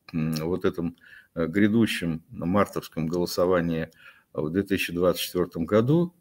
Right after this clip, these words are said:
есть шанс, э, есть шанс, э, отодвинуть Путина от власти. Это было прямо сказано,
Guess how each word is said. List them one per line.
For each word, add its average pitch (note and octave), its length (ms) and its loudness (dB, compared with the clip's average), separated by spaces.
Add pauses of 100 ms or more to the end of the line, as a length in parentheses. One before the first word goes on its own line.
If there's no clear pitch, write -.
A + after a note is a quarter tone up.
(200)
есть F#2+ 440 2
шанс, C#3+ 580 2 (460)
э, D#2+ 460 4 (240)
есть G2+ 280 2
шанс, B2+ 580 2
э, F#2 540 2
отодвинуть G2 600 2
Путина A#2 360 0
от A#2+ 120 -4
власти. G2+ 400 -2
Это E2 300 -4
было G2+ 260 2
прямо G#2+ 320 2
сказано, D#2+ 520 -2